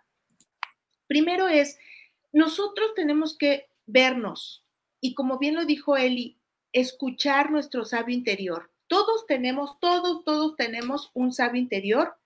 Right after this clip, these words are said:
esa vocecita que te está diciendo para dónde guiarte, pero a veces somos bien tercos, somos bien tercos. Por ejemplo, esa vocecita que te dice,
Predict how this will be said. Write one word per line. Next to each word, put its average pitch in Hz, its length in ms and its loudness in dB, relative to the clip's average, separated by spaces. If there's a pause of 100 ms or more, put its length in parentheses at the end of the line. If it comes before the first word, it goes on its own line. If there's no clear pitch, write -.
(120)
esa 339 260 4
vocecita 247 680 -2
que 220 100 -4
te 214 140 -6
está 240 240 -2
diciendo 233 600 -2 (380)
para 226 560 6
dónde 262 480 4
guiarte, 254 480 4
pero 254 300 4
a 277 60 -2
veces 370 180 -2
somos 381 240 -2
bien 311 220 6
tercos, 294 580 0 (380)
somos 349 340 2
bien 381 280 4
tercos. 349 440 2 (340)
Por 311 120 2
ejemplo, 392 220 0
esa 427 200 2
vocecita 302 440 2
que 226 100 0
te 220 140 4
dice, 240 420 -2